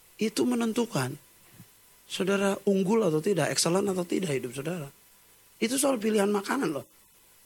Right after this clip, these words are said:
Apalagi milih istri, milih suami. Maaf nih yang sudah menikah ya. Yang sudah menikah terima aja pasangan saudara apa adanya.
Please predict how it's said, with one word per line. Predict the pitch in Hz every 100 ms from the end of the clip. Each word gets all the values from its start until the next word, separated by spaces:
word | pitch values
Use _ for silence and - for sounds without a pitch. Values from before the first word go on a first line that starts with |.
| _ _ _ _ _ -
Apalagi | 170 147 147
milih | 151 151 190
istri, | 226 320 311 214 -
milih | 175 185 180
suami. | 208 202 180 170 - -
Maaf | 180 220 220
nih | 202 185
yang | 180
sudah | 170 170
menikah | 170 175 180 185
ya. | 165 165 - - -
Yang | 185 180
sudah | 185
menikah | 185 190 214
terima | 208 180 175 160
aja | 170
pasangan | 180 160 156 151
saudara | 160 151 160
apa | 147 151 143
adanya. | 143 139 131